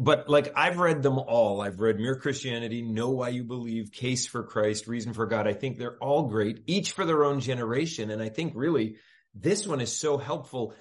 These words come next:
today because it arises out of your experience and your thinking. But I loved the way you laid it out. And it was different than what I've seen in the past. You, you handled truth and then Jesus, the person of Jesus,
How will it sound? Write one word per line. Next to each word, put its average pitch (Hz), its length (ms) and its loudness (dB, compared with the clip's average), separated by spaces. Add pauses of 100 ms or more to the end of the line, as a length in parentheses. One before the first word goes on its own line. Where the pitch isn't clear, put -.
(280)
today 135 340 4
because 135 360 2
it 147 100 4
arises 143 560 0
out 143 140 4
of 135 100 2
your 135 140 2
experience 113 760 -4
and 120 160 -6
your 127 120 0
thinking. 104 580 -6 (540)
But - 120 6
I 156 180 4
loved 170 840 4
the 131 200 2
way 131 320 2
you 123 260 -2
laid 110 360 -2
it 104 120 -4
out. 151 400 -12 (300)
And 127 120 6
it 139 100 4
was 113 160 2
different 107 640 0
than 117 400 2 (140)
what 135 180 4
I've 120 160 6
seen 135 320 0
in 117 100 -2
the 107 80 -2 (140)
past. 123 400 -6
You, 107 220 -4
you 113 180 0
handled 117 500 0
truth 156 600 -2 (480)
and 120 240 0
then 113 400 2 (240)
Jesus, 147 480 2
the 123 120 -2
person 151 420 -2
of 135 100 -2
Jesus, 113 580 -6